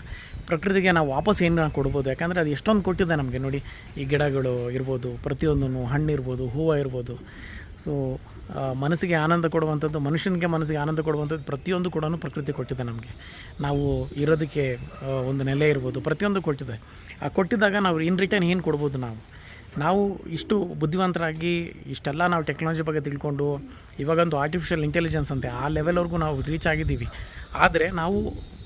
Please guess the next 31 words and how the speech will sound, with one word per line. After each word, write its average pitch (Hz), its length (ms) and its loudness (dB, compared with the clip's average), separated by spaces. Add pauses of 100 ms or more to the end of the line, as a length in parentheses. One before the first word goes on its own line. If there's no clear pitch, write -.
(220)
ಮರಳಿ 185 320 6
ಪ್ರಕೃತಿಗೆ 180 520 0
ಏನು 160 200 0
ಕೊಡ್ಬೋದು 143 360 0
ಅನ್ನೋದಕ್ಕೋಸ್ಕರ 135 560 -4 (840)
ಇದೆಲ್ಲನೂ 190 400 8
ಒಂದು 170 520 0 (380)
ನಮ್ಮ 160 280 2
ಕಡೆಯಿಂದ 175 320 6
ಆಗುವಂಥ 151 360 2
ಒಂದು 175 180 2
ಚಿಕ್ಕ - 280 -2
ಅಳಿಲು 165 380 2
ಸೇವೆ 147 280 2
ಅಂತ 131 160 -2
ನಾವು 131 180 -2
ಹೇಳ್ಬೋದು. 120 640 -8
ಹ್ಮ್? 170 120 -2 (720)
So 143 100 -4
ನಿಮ್ಮನೇಲೂ 170 400 0
ಅಷ್ಟೇನೆ, 151 600 -6
ನಿಮ್ಮ 135 220 -8 (300)
ಮನೇಲಿ 151 260 -6
ಏನಾದರೂ 147 340 -6
ಪಕ್ಷಿಗಳು 151 400 -8
ಬರುತ್ತೆ 139 400 -6
ಅಂತಂದರೆ, 135 420 -8 (180)
ಬರಲಿಲ್ಲ 165 300 -4
ಅಂದರೂ 160 200 -2
ಚಿಂತೆ 135 300 -6
ಇಲ್ಲ, 131 120 -6